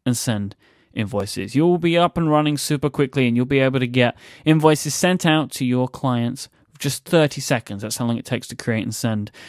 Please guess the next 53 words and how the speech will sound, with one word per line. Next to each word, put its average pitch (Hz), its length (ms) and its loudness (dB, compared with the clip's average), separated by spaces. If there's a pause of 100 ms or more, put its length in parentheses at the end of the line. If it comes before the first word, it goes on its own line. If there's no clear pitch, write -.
(160)
You 135 80 0
can 127 120 0
customize 139 540 2
them. 131 180 2
You 117 120 -2
can 123 160 -4
add 117 160 0
all 117 100 2
the 113 100 2
information 113 540 -2
you 113 60 0
need. 110 360 -2 (280)
You 202 80 -4
can 196 120 2
do 185 120 6
things 151 280 0
like 120 140 0
adding 104 240 -2
P 147 220 0
O 135 100 4
numbers 127 520 2
and, 101 240 -6
and 104 140 -4
all 120 180 -2
kinds. 113 320 -2
You 104 60 -6
can 110 100 -12
change 107 300 -6
invoice 113 280 -2
numbers, 107 220 -2
whatever 135 240 0
you 143 80 2
need 120 200 2
to 110 80 -4
do 110 180 -2
to - 100 -10
make 110 220 -4
them 107 160 -4 (320)
fit - 240 0
in 123 120 2
with 110 140 0
your 104 120 -2
system 139 380 -2
or 117 120 2
with 98 100 -4
your 98 120 -6
client's 117 360 -2
systems. 110 420 -4
You 98 60 -6
can 104 220 -6
add 107 240 -4
your 104 120 -4
logo 113 540 2